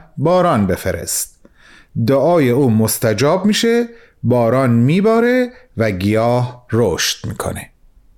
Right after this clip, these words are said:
خیلی خوب به یادمه وقتی برای اولین بار نگاهم با این نگاه شاعرانه حضرت عبدالبها تلاقی کرد،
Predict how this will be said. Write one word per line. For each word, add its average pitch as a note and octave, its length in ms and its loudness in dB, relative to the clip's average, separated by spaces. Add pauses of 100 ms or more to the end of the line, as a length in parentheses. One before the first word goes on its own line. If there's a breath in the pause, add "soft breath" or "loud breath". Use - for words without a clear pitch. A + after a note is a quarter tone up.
(480 soft breath)
خیلی D#4 260 0
خوب A#3 340 -2
به B2+ 120 2
یادمه F#2+ 640 -2
وقتی F#3+ 460 -2
برای E3 280 0
اولین C3 540 0
بار B2+ 460 0
نگاهم D#3 800 2
با C3 140 2
این D#3+ 220 2
نگاه C#3+ 480 2
شاعرانه B2+ 840 0
حضرت A#2+ 260 0
عبدالبها G#2+ 600 0
تلاقی G#2 420 -2
کرد، E3 540 -2